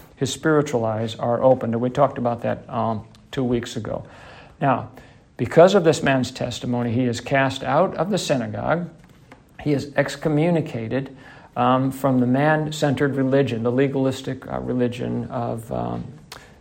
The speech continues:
the Jewish nation. And so too was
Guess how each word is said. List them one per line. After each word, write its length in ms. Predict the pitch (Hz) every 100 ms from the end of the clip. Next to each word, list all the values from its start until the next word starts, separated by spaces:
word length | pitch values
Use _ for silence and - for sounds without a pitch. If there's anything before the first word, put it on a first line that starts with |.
| -
the 180 | 123 120
Jewish 500 | 131 127 117 - -
nation. 580 | 127 127 117 120 110
And 120 | 117 113
so 200 | 175 180
too 640 | 160 165 170 160 - -
was 680 | - - 143 139 143 - -